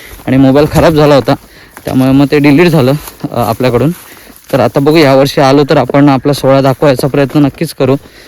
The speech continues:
अ, बऱ्यापैकी जवळ आलो आपण, तर चला मंदिर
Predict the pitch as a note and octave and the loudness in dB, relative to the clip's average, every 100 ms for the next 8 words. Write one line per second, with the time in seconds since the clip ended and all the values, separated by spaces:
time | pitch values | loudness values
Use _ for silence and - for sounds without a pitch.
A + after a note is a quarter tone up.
0 | - - - C3+ C3 B2+ F3+ D#3 E3 E3 | -20 -20 -6 0 0 2 2 0 0 2
1 | E3 D#3 D#3 D#3+ E3+ D#3 F3 - - - | 2 4 2 2 2 0 -4 -6 -12 -8
2 | C3+ - - E3 F#3+ - C#3+ C#3 D3+ | -8 -6 -2 0 -2 -2 0 2 2